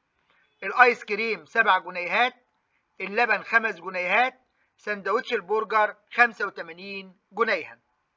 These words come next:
سارة معاها خمسين جنيه، عايزين نشتري في حدود الميزانية، يبقى سارة هتشتري سندوتش سجق بخمسة وأربعين جنيهاً، هيتبقى من الخمسين خمس جنيهات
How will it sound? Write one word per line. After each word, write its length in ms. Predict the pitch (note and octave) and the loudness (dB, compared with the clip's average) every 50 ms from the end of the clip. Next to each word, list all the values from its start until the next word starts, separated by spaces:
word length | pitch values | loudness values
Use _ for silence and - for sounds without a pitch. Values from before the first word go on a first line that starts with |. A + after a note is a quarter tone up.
| _ _ _ _ | _ _ _ _
سارة 300 | _ - A3 G#3+ G#3+ G#3 | _ -2 0 0 2 2
معاها 300 | - E3 E3+ G3+ G#3 G#3 | 2 4 6 6 6 4
خمسين 440 | F#3+ - F3 D#3+ - - A3+ G#3 G3 | 4 0 -8 -12 -12 -12 -12 -12 -12
جنيه، 400 | F#3 F#3+ F#3+ A3 B3+ C#4 C4 - _ _ _ _ _ _ _ _ _ _ - | -12 -6 -2 0 0 0 -2 -6 _ _ _ _ _ _ _ _ _ _ -4
عايزين 320 | - D#3 F#3+ F#3 B3+ D4 D4 | -2 -2 -2 -2 -4 -8 -6
نشتري 340 | C4+ A3+ - C4 B3+ B3 | -8 -8 -6 -6 -6 -6
في 80 | F#3+ F#3+ | -6 -8
حدود 300 | - - F3+ A3+ A#3+ G#3+ | -10 -10 -10 -10 -10 -8
الميزانية، 640 | A3 G#3 F#3+ F#3+ E3+ F#3 E3+ D#3+ D3+ C3 A#2+ - _ _ _ _ _ _ _ _ _ _ - | -8 -10 -10 -10 -8 -8 -10 -10 -10 -18 -18 -20 _ _ _ _ _ _ _ _ _ _ -16
يبقى 260 | D#3 - - - G3+ | -16 -16 -12 -12 -10
سارة 300 | - - B3 D4 D#4 D4 | -4 0 2 6 8 8
هتشتري 640 | C4+ B3 A#3+ A#3 G#3+ - - A#3 A3+ F#3 D3+ C3+ - _ _ _ _ _ _ _ | 8 8 6 2 -10 -8 -4 -4 -4 -4 -4 -10 -16 _ _ _ _ _ _ _
سندوتش 800 | - - G#3 G3+ G3 G#3 G#3+ A3+ A#3 A3+ - - - - - - _ | -10 -8 -8 -6 -2 0 2 2 0 0 -4 -12 -12 -12 -14 -16 _
سجق 640 | _ - G3 F3 D#3 A3 B3 D4 C#4+ - _ _ - _ _ _ _ _ _ _ _ _ _ _ _ | _ -14 -12 -4 2 2 2 2 2 -4 _ _ -20 _ _ _ _ _ _ _ _ _ _ _ _
بخمسة 440 | C#3 B2+ - B3+ C#4+ C4+ - C4 A#3+ | -4 2 4 4 4 4 2 0 2
وأربعين 680 | G#3+ G3 F3 D#3+ F3 E3+ G3 A3 A3+ A3 A3 A3 A3 G#3+ _ _ | 2 2 2 0 -2 -2 -2 -2 -2 -2 -6 -8 -10 -16 _ _
جنيهاً، 520 | F#3 E3+ A3 A#3 B3 C4 A#3+ F#3 F3 E3+ _ _ _ _ _ _ _ _ _ _ _ - - | -6 -2 0 2 2 2 0 -2 -4 -10 _ _ _ _ _ _ _ _ _ _ _ -14 -8
هيتبقى 540 | F3+ G3 G3+ G3 D#3+ G#3+ A#3 - A3 A3+ | -6 -4 -4 -2 0 0 0 2 0 -2
من 80 | G#3 - | -4 -4
الخمسين 720 | - - G3+ F#3+ F3+ - - A3+ A3+ A#3 A#3 A3+ A3 F#3+ | -6 -8 -10 -10 -10 -10 -10 -8 -6 -4 -6 -6 -8 -12
خمس 400 | - - A3 A3+ A3+ A#3 G#3 F3+ | -6 -2 0 0 2 0 -2 -4
جنيهات 680 | E3+ G#3 G#3+ G#3+ G#3+ G3+ F#3+ G3+ A3 G#3 F3 D3+ - | -8 -10 -6 -2 -2 0 0 0 0 0 -2 -4 -10